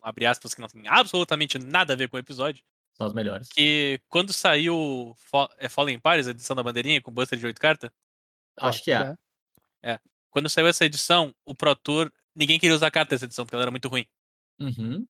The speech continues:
Speaker 1: Então no Pro Tour eles botaram uma regra que todo mundo tinha que usar X número de cartas de cada edição, no mínimo, em cada deck.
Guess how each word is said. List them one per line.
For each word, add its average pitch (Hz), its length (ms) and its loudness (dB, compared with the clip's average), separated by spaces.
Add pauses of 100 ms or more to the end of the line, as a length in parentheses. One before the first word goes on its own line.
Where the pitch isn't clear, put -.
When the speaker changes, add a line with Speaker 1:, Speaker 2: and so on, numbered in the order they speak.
(160)
Speaker 1:
Então 143 260 0
no 151 80 0
Pro 156 160 4
Tour 151 140 0
eles 156 100 -2
botaram 156 300 0
uma 160 180 4
regra 135 300 2
que 156 80 -12
todo 156 240 -2
mundo 160 240 -6
tinha 160 180 -4
que - 80 -10
usar 139 320 2
X 160 260 -2
número 160 220 0
de 147 80 -4
cartas 147 300 -2
de - 40 -12
cada 147 180 0
edição, 143 240 -2
no 156 100 -2
mínimo, 147 200 0
em 151 40 -4
cada 151 160 4
deck. 135 240 2